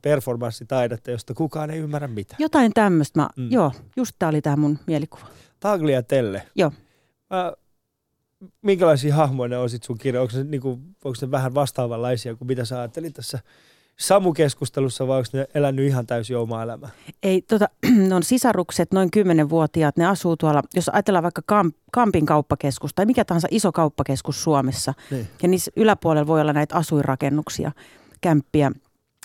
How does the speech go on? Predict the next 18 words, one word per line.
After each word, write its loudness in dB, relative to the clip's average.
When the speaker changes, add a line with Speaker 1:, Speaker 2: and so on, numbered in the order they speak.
Speaker 2:
Ne 4
asuu 4
semmosessa 2
yhdessä 0
asunnossa. 0
Niiden 0
isä 2
ja 4
äiti 2
on 4
tosi -2
paljon 0
työmatkalla, 0
koska -2
ne 2
pelastaa 0
uhanalaisia 0
eläimiä 0